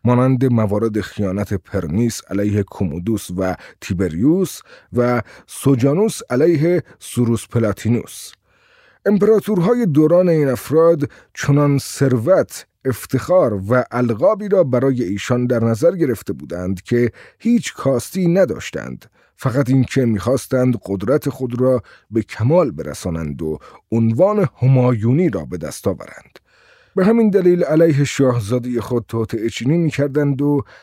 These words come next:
در همه موارد خیانت آنها منجر به نتایجی می‌شد که ناسپاسی ایشان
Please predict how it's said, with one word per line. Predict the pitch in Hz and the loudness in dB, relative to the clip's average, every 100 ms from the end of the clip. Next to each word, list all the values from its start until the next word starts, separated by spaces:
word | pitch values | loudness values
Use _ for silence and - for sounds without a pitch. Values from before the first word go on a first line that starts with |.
| _ - | _ -2
در | 156 | -2
همه | 123 151 185 220 | 0 0 2 2
موارد | 156 131 110 113 143 147 131 | 2 2 2 2 2 0 -4
خیانت | - 143 156 196 147 | -2 0 2 2 0
آنها | 117 90 101 147 | -2 -2 -4 -2
منجر | 139 135 127 127 | 0 2 2 2
به | 143 123 | 0 0
نتایجی | 120 117 110 120 180 170 185 | 0 0 0 0 0 -2 0
می‌شد | 175 - 175 139 | 0 0 -4 -2
که | 165 170 151 - - _ | 0 0 0 -10 -20 _
ناسپاسی | 113 131 139 - 135 135 131 202 208 | 0 2 0 0 -2 0 -2 -2 -4
ایشان | 101 98 - 143 156 | -4 -4 -2 0 0